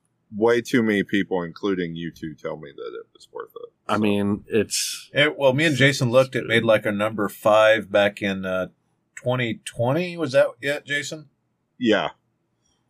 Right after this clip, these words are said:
Speaker 3: Yeah, it made our
Speaker 1: Yeah,
Speaker 3: number five.
Speaker 1: twenty twenty.
Speaker 2: Yeah, I mean, it, it's, it was a, it was a great game. Like, I, I don't, I don't know if I really appreciated it as much as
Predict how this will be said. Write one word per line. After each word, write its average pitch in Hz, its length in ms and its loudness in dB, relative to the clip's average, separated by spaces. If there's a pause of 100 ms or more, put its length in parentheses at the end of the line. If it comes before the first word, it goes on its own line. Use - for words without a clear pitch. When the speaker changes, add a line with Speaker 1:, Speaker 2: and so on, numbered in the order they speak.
(1080)
Speaker 3:
Yeah, 101 180 2
it 101 60 0
made 107 140 0
our 101 80 0
Speaker 1:
Yeah, 95 40 -4
Speaker 3:
number 87 200 -6
five. 82 420 0
Speaker 1:
twenty 73 300 -10 (240)
twenty. 123 200 4
Speaker 2:
Yeah, 123 180 4 (200)
I 123 120 4
mean, 135 360 2
it, 160 180 0 (280)
it's, 147 300 -2
it 131 80 2
was 147 180 2
a, 139 140 4
it 113 120 2
was 147 120 2
a 151 80 4
great 123 320 2
game. 110 480 0
Like, 110 340 2 (600)
I, 131 100 2 (200)
I 127 80 0
don't, 175 240 0 (960)
I 127 60 -2
don't 151 140 2
know 151 160 0
if 135 120 0
I 123 120 6
really 117 680 2
appreciated 110 880 2
it 101 40 2
as 92 200 -2
much 104 240 0
as 95 500 -4